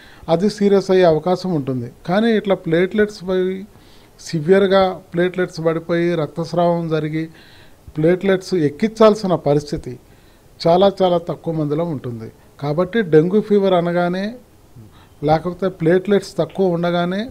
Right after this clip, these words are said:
వాళ్ళకి ప్లేట్లెట్స్ ఎక్కించాల్సిన అవసరం ఉండదు. ఎందుకంటే డెంగ్యూ ఫీవర్ ఉన్న వాళ్ళందరిలో కూడా thrombocytopenia అంటే ప్లేట్లెట్స్ డెఫినెట్గా తక్కువైపోతాయి.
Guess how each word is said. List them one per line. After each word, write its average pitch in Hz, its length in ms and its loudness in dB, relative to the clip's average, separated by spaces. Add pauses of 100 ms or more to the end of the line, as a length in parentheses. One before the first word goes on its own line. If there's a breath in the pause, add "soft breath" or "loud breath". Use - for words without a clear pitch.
(140)
వాళ్ళకి 165 360 0
ప్లేట్లెట్స్ 170 600 -4
ఎక్కించాల్సిన 151 640 -10
అవసరం 151 440 -10
ఉండదు. 135 500 -2 (560 loud breath)
ఎందుకంటే 180 380 -2
డెంగ్యూ 170 320 2
ఫీవర్ 190 320 0
ఉన్న 175 160 -2
వాళ్ళందరిలో 170 840 0
కూడా 160 360 -4 (600 loud breath)
thrombocytopenia 175 800 2
అంటే 147 200 -2
ప్లేట్లెట్స్ 170 580 0
డెఫినెట్గా 170 480 -2
తక్కువైపోతాయి. 139 1000 -8